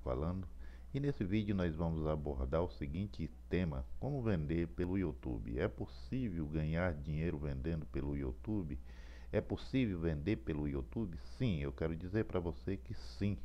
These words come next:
o YouTube é uma das ferramentas, é, melhor de venda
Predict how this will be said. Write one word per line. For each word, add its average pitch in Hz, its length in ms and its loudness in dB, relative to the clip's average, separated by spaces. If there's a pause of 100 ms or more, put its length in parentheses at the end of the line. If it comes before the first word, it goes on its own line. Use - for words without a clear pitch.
o 82 120 0
YouTube 87 540 2
é 76 60 6
uma 95 240 0
das 82 240 0
ferramentas, 82 800 0 (800)
é, 78 200 4 (460)
melhor 104 680 6 (160)
de 73 220 0
venda 76 580 2